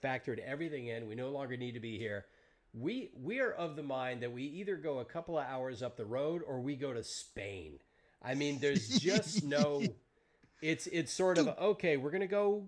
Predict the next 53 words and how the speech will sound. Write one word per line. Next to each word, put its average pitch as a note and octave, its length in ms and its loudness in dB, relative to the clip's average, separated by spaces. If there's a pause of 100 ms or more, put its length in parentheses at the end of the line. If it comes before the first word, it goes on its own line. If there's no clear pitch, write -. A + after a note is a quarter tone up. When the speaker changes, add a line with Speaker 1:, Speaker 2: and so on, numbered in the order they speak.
(140)
Speaker 1:
where G3+ 280 4
I G3 80 4
could D4+ 320 -2
drive A#3+ 320 2
in B3 160 4
in A3+ 120 -2
a A3 80 2
day, A3+ 340 4 (100)
or E3+ 600 2 (440)
no, D3 340 -2
we C3+ 160 2
live F3+ 180 2
on D3+ 120 2
a C#3 60 2
different B2 300 -2
continent. F#2+ 480 -6 (520)
Speaker 2:
Yeah, - 180 8 (160)
that's, D3 320 2 (160)
my F3 180 8
plan F#3+ 300 6
is, D3 240 2
my E3 180 6
plan E3+ 340 0
is, C#3 300 -2
I D3 100 4
think, F3 260 -2 (220)
I C3 80 0
think C#3 240 -6
Sherry D3+ 320 2
would C#3 160 0
be B2 240 0
totally C#3 340 0
content B2+ 440 -2
if A2 140 -6
we A#2 180 -2
decided A#2 460 -2
to B2+ 60 -4
move A2+ 200 -2
to A#2 80 -6
London. G2 300 -10 (500)
And, B2 320 0
Speaker 1:
Ah. A#2 40 -6 (440)
Speaker 2:
and C3 120 -8
be C#3+ 140 2
like C3+ 340 4
that. C#3+ 300 2 (300)
I, C#3+ 220 4
I D#3+ 220 8
fell E3 300 8
in C#3+ 100 8
love D3 260 10
with B2+ 180 6
Sweden, C3+ 520 0